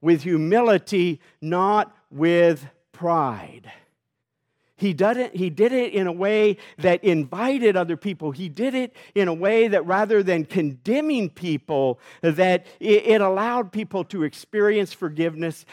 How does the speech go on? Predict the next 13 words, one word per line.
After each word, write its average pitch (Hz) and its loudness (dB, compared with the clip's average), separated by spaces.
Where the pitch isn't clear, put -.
and 160 -2
to 165 -4
know 202 0
that 151 -2
they 202 2
too 202 -2
could 185 -6
follow 190 -4
Jesus. 135 -10
He 185 -2
did 220 0
it 240 -6
with 180 -2